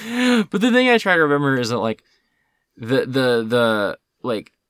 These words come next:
filmmaking world of the sixties and seventies that, like, I love, you know, like, the shit that I eat up, um, movies were not always like that. For, you know, the thirties, forties, and fifties, it was, like, a highly, like, regulated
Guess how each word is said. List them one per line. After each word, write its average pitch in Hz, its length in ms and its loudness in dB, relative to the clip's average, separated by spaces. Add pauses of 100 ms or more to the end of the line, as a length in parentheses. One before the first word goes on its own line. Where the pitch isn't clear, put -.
(200)
filmmaking 151 800 -2
world 101 600 0
of 101 140 -4
the 104 80 -4
sixties 120 480 -8
and 101 100 -8
seventies 90 600 -8
that, 95 200 -8
like, 90 280 -10 (120)
I 135 220 0
love, 98 720 -6 (160)
you 120 200 -6
know, 95 520 -8
like, 110 160 -6
the 117 80 -6
shit - 320 -6
that - 140 -6 (120)
I 135 380 0
eat 123 340 -10
up, 90 380 -8 (880)
um, 101 600 0 (1080)
movies 170 380 0
were 175 100 -2
not 156 180 4
always 139 300 0
like 113 200 -4
that. - 220 -14 (280)
For, 139 240 0
you 139 160 0
know, 113 260 0
the 110 160 -2
thirties, 170 380 -2
forties, 160 320 -2
and 127 120 -6
fifties, 113 500 -4
it 110 60 -2
was, 107 160 -2
like, 101 120 -2
a 98 120 -2
highly, 151 680 0
like, 113 200 -4
regulated 120 960 -2